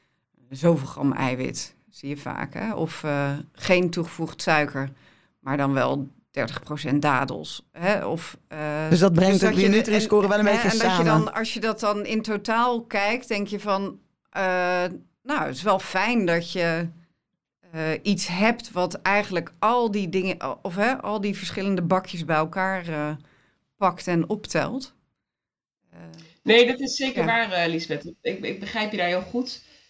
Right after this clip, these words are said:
Speaker 3: Ehm, en het is ook zo, ehm, en daarbij zou Nutri-Score, dus daarom zei ik ook, ik ben absoluut niet tegen een logo als Nutri-Score.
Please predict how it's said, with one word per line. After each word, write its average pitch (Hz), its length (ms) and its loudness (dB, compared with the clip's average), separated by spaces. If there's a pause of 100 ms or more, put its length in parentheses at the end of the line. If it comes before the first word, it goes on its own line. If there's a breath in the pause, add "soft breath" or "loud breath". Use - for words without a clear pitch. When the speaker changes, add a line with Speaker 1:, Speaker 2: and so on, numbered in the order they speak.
(200 soft breath)
Speaker 3:
Ehm, 185 480 2
en - 200 0
het 214 120 -4
is 247 240 0
ook 214 120 -4
zo, 240 360 0
ehm, 185 720 -6
en 185 240 2
daarbij 196 340 4
zou 196 280 0
Nutri-Score, 202 580 0
dus 170 100 -4
daarom 202 220 2
zei 202 180 0
ik 214 120 -2
ook, 170 140 -2
ik 180 80 0
ben 185 80 -4
absoluut 208 360 0
niet 202 240 0
tegen 220 440 0
een 170 120 -2
logo 175 340 0
als 160 200 -2
Nutri-Score. 165 800 0